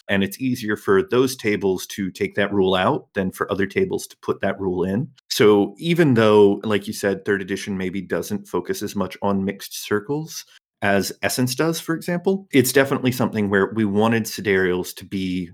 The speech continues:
more playable, to have more opportunity for the fluff around them to have flex room, that a Sidereal could be part of an adventuring group of Solars as an advisor or a friend,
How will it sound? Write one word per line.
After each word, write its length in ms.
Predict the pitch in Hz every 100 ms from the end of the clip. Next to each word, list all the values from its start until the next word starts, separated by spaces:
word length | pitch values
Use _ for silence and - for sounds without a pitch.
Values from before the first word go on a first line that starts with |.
| _ -
more 300 | 107 110 113
playable, 520 | - 98 90 92 95
to 140 | 110
have 220 | 104 98
more 200 | 107 107
opportunity 600 | 107 107 - 104 95 98
for 380 | 95 98 98 98 - - - _ _
the 360 | 117 104 101 104
fluff 440 | - - 131 147 -
around 380 | 120 101 92 110
them 340 | 131 156 156 - _ _ _ _ _ -
to 160 | 110
have 280 | - 101 92
flex 640 | - - 120 117 - -
room, 420 | 95 87 - - - _ _ _
that 140 | 117 98
a 40 |
Sidereal 480 | - 104 107 101 95
could 180 | - 98
be 100 | 107
part 420 | - 107 95 95
of 420 | 101 95 92 87 - 98
an 340 | 95 92 92 98
adventuring 560 | 92 110 - 117 107
group 460 | 98 104 98 101 -
of 440 | 98 95 101 90 - -
Solars 680 | - 107 95 85 - - -
as 380 | 98 95 90 -
an 120 | 110
advisor 600 | 98 107 101 98 98 95
or 180 | - 95
a 40 |
friend, 440 | - 104 95 95